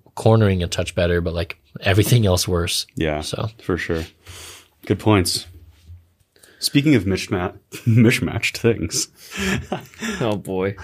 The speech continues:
Speaker 2: I ride mismatched brand wheels, mismatched material, and different brand tires. How do you
Speaker 1: Ah!
Speaker 2: like, how do you like them apples? Oh,
Speaker 1: Those are
Speaker 2: gosh.
Speaker 1: oranges, man,
Speaker 2: That's
Speaker 1: 'cause
Speaker 2: hard.
Speaker 1: they're sour.
Speaker 2: That's tough.
Speaker 1: Lemons.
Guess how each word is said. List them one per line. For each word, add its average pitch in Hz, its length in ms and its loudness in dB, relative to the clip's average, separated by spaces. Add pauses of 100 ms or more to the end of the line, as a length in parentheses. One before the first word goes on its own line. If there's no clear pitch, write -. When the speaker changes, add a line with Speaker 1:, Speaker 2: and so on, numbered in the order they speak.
(220)
Speaker 2:
I 127 180 4
ride 113 460 2
mismatched 104 720 0
brand 85 240 0
wheels, 101 420 4
mismatched 92 380 -2
material, 107 480 0
and 82 180 -6
different 107 240 -2
brand 90 220 -2
tires. 80 440 -4 (140)
How - 80 2
do 226 60 6
you 254 80 6
Speaker 1:
Ah! 262 320 4
Speaker 2:
like, - 80 -16
how 123 80 4
do 127 40 6
you 127 60 6
like 117 120 4
them 113 160 6
apples? 82 420 2 (720)
Oh, 90 160 -2
Speaker 1:
Those 117 160 -2
are 95 40 6
Speaker 2:
gosh. 87 140 4
Speaker 1:
oranges, 104 460 4
man, 98 100 0
Speaker 2:
That's 117 120 2
Speaker 1:
'cause - 80 -4
Speaker 2:
hard. 95 100 0
Speaker 1:
they're 90 80 0
sour. 113 420 2
Speaker 2:
That's 92 160 -4
tough. 85 180 -2
Speaker 1:
Lemons. 101 460 0